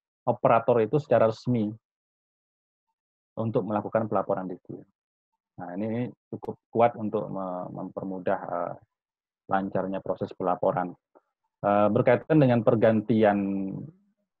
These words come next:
apa namanya, pergantian person yang mungkin dan pasti bisa terjadi di kampus. Nah, ini kembali lagi ke,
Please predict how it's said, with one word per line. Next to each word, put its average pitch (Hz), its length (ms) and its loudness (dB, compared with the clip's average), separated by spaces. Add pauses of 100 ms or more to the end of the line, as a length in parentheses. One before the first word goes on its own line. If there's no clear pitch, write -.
(220)
apa 113 240 -12
namanya, 95 400 -6
pergantian 101 800 0 (880)
person 104 480 0
yang 95 400 -6
mungkin 101 560 -2 (240)
dan 95 240 -6 (420)
pasti 107 340 0
bisa 101 240 -4
terjadi 101 480 0
di 92 140 -4 (420)
kampus. 95 400 -4 (800)
Nah, 95 160 -2
ini 135 160 2
kembali 117 240 6
lagi 110 240 6
ke, 110 160 2